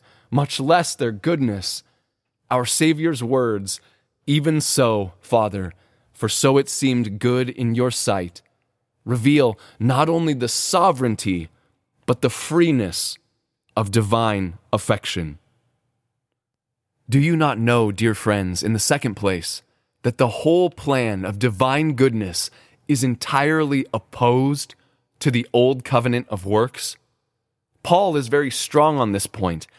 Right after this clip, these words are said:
where he expressly tells us that if it be of grace,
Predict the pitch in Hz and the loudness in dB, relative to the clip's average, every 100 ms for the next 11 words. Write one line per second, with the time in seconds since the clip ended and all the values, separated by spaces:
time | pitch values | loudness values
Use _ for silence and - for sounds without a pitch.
0 | - - 139 160 127 - 170 170 - 165 | -8 -2 0 0 -2 -2 -2 0 0 -2
1 | 147 147 147 123 110 - - - _ 131 | 0 2 2 2 0 -6 -14 -20 _ -4
2 | - 214 - - 139 165 170 165 127 110 | 0 0 0 -2 0 0 0 0 -4 -4
3 | 107 202 190 120 101 - | -2 0 2 0 -2 -4